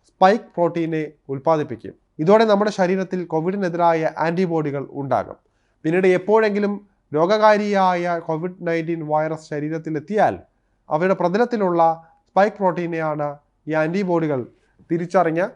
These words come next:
ഉടനെ തന്നെ നശിപ്പിക്കുന്നത്. ഇതാണ് കോവിഷീൽഡിൻ്റെ പ്രവർത്തന തത്വം. ആധുനിക വൈദ്യത്തിലെ ഒരു മരുന്ന് കണ്ടെത്തുന്നത് നിരവധി പരീക്ഷണ നിരീക്ഷണങ്ങളിലൂടെയാണ്. അതുപോലെ തന്നെയാണ് കോവിഷീൽഡും. ബ്രിട്ടൻ, ബ്രസീൽ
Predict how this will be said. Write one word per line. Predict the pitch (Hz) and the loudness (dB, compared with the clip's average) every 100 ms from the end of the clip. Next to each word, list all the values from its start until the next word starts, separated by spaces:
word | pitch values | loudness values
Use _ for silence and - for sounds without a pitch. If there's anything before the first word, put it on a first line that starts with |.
| _ _ 139 | _ _ -4
ഉടനെ | 170 233 | 2 2
തന്നെ | 226 175 147 123 - - | 2 0 -2 -6 -12 -10
നശിപ്പിക്കുന്നത്. | 139 - 139 123 101 87 - _ _ _ _ - | -10 -8 -10 -8 -10 -12 -18 _ _ _ _ -4
ഇതാണ് | 151 185 185 | 2 4 4
കോവിഷീൽഡിൻ്റെ | 185 170 214 202 190 165 156 | 2 0 0 -2 -4 -4 -4
പ്രവർത്തന | 151 147 147 | -2 -2 -4
തത്വം. | 135 110 - - _ _ - | -10 -10 -14 -20 _ _ -2
ആധുനിക | 147 165 175 196 | 2 2 2 0
വൈദ്യത്തിലെ | 185 165 170 180 180 170 170 _ _ _ - 165 | 4 4 2 0 -2 -2 -4 _ _ _ -2 4
ഒരു | 220 | 4
മരുന്ന് | 254 190 180 220 240 196 | 4 4 4 4 2 0
കണ്ടെത്തുന്നത് | 180 170 165 160 143 147 143 139 | 0 0 -2 -6 -4 -4 -4 -8
നിരവധി | 135 156 165 160 151 139 | -6 -2 -2 -2 -4 -6
പരീക്ഷണ | 143 143 147 160 | -4 -4 -6 -10
നിരീക്ഷണങ്ങളിലൂടെയാണ്. | 147 139 156 156 175 160 143 131 110 90 - - _ _ _ _ - | -8 -8 -8 -8 -8 -6 -6 -6 -6 -8 -10 -18 _ _ _ _ -8
അതുപോലെ | 131 151 196 220 202 | -4 0 2 2 0
തന്നെയാണ് | 185 165 147 143 147 _ | 0 0 -2 -4 -8 _
കോവിഷീൽഡും. | 123 131 135 107 101 101 _ _ _ _ _ _ | -10 -10 -10 -12 -14 -16 _ _ _ _ _ _
ബ്രിട്ടൻ, | 151 175 202 185 | -2 0 0 -4
ബ്രസീൽ | 143 160 160 214 196 | -6 -4 -4 -4 -6